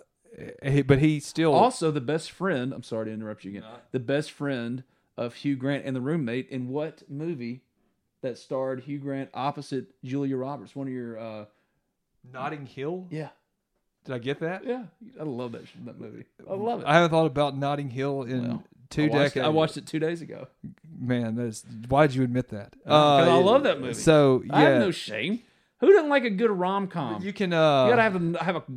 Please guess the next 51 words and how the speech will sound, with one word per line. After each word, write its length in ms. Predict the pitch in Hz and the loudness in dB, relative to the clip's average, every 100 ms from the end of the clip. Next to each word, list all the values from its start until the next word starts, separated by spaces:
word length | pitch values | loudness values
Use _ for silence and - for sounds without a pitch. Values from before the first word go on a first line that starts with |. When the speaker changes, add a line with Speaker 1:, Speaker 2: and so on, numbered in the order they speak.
| 127 | -12
Speaker 2:
just 240 | 143 147 | -10 -6
a 40 | 123 | -4
rock 360 | 131 175 151 | 0 0 0
Speaker 1:
I 40 | - | -8
Speaker 2:
stone 440 | - - 185 151 | -18 -2 6 8
Speaker 1:
like 200 | 156 156 | 8 6
Speaker 2:
hard 100 | 160 | 6
Speaker 1:
cra-, 180 | 160 147 | 4 4
I, 200 | 139 135 | 4 2
I 40 | 135 | 2
like 200 | 143 123 | 2 2
Crazy 300 | 143 139 123 | 2 0 0
Stupid 380 | - 127 120 113 | -2 -2 -2 -4
Love 320 | 123 123 110 | -2 0 -2
with 160 | 107 123 | -4 -2
Ryan, 240 | 123 120 | 0 0
Speaker 2:
Hard. 200 | 120 110 | -2 0
Speaker 1:
with, 280 | 131 127 123 | 2 2 0
with, 200 | 131 - | -2 -2
uh, 280 | 117 113 113 | -2 -2 -2
Speaker 2:
Really? 260 | 233 285 | -2 2
Speaker 1:
Ryan, 300 | 139 135 131 | 4 4 4
Ryan 280 | 123 131 135 | 4 4 4
Gosling, 400 | 131 131 131 131 | 2 2 2 -2
Steve 260 | 120 135 127 | 2 2 4
Carell. 260 | 131 131 127 | 4 4 4
Love 240 | 127 117 | 2 0
it. 100 | - _ 127 | -4 _ -6
I 80 | 127 | -2
watch 280 | 127 131 - | 2 2 0
it 40 | |
anytime 280 | 131 120 117 | -4 -4 -6
it's 160 | 110 113 | -6 -10
on. 220 | 104 113 _ _ - - - | -12 -14 _ _ -20 -20 0
The 340 | 156 156 147 135 | 6 8 6 2
point 280 | - 180 | 4 6
I 40 | 160 | 6
was 120 | 139 | 4
trying 220 | - 135 | 2 0
to 80 | 123 | 0
make 240 | 123 123 | 0 -2
is 100 | 113 | -4
that 180 | 127 120 | -4 -4
you 80 | 131 | -4
can 160 | 131 123 | -4 2
root 220 | 127 120 | 2 2
for 80 | 120 | -4
the 80 | 110 | 0
Hightowers. 520 | 123 120 117 117 107 | 0 2 2 2 2
They're 160 | 117 | 4
okay. 480 | 113 - 113 110 107 | 4 2 0 0 -4